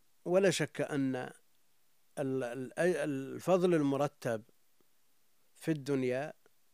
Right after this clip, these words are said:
يترتب عليه فضل في الآخرة، فبقدر منزلة الإنسان في الدنيا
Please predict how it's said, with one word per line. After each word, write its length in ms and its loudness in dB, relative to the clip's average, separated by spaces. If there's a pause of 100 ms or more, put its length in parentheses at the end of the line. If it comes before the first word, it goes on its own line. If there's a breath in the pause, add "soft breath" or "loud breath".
(720)
يترتب 680 0
عليه 800 -2
فضل 400 2
في 120 -2
الآخرة، 600 -6 (1040)
فبقدر 800 4 (240)
منزلة 560 0
الإنسان 760 -6 (520)
في 120 -8
الدنيا 680 -4